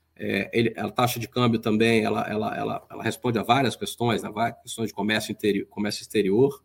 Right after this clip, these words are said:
ela responde a questões de fluxo de capital, é, ela responde a diversos, diversos estímulos, né? Diversas variáveis, por isso que é tão difícil ser, ser modelada, tá?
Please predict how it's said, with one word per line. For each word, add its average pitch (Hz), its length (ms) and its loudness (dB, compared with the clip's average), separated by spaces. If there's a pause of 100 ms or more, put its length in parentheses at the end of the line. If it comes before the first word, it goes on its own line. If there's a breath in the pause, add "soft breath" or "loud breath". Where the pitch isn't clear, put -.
(480 soft breath)
ela 104 240 -2
responde 107 540 0
a 101 40 0
questões 107 340 -2
de 104 80 -4
fluxo - 460 -4
de - 80 -6
capital, 123 760 -2 (500)
é, 107 340 -2
ela 107 220 0
responde 127 360 2
a - 20 4
diversos, 120 760 2
diversos 110 580 -2
estímulos, 98 640 -2
né? 98 140 -4
Diversas 98 460 -2
variáveis, 110 480 0
por - 100 -8
isso 110 100 -4
que - 80 -4
é - 20 -4
tão 117 160 -2
difícil 120 440 -4
ser, 123 420 0 (360 soft breath)
ser - 140 -4
modelada, 110 680 2 (100)
tá? 107 260 0